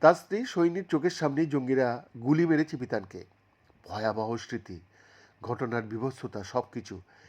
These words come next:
এই মুহূর্তে যেন ঘিরে ধরে আছে স্ত্রী সৈনিকে। মাত মানছে না তার চোখের জল।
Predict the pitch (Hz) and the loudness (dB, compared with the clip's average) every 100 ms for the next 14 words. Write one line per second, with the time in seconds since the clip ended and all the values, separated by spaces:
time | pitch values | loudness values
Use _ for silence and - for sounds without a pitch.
0 | _ - 117 110 120 - 110 110 107 104 | _ -6 -4 -4 -6 -10 -10 -8 -8 -8
1 | 107 107 104 104 101 101 98 95 - _ | -8 -6 -6 -6 -6 -8 -12 -14 -18 _
2 | - 101 - 101 95 92 92 - _ _ | -20 -16 -12 -12 -14 -16 -20 -20 _ _
3 | _ - - - 117 123 127 127 123 131 | _ -20 -20 -20 -2 0 0 2 2 2
4 | 156 139 123 127 113 135 - 107 107 | 0 0 0 0 -2 -4 -6 -6 -6